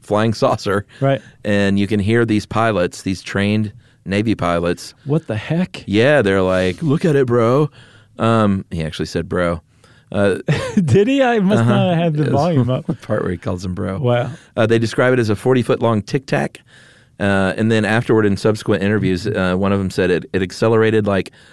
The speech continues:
Speaker 1: nothing I've ever seen before,
Speaker 2: Mm-hmm.
Speaker 1: and I have no idea what I saw that day."
Speaker 2: Sure.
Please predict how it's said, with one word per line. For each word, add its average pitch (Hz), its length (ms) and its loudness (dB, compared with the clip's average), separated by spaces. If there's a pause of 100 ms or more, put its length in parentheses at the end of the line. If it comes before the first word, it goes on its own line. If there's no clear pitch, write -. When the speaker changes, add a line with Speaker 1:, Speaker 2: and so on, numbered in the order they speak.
(160)
Speaker 1:
nothing 107 340 0
I've 90 120 0
ever 104 200 0
seen 101 340 0
before, 85 500 0
Speaker 2:
Mm-hmm. 131 220 0 (280)
Speaker 1:
and 95 120 0
I 98 80 2
have 92 180 0
no 95 220 2
idea 90 300 0
what 90 120 -2
I 82 60 -4
saw 80 220 -6
that 80 180 -8
day." - 240 -14
Speaker 2:
Sure. 185 320 -2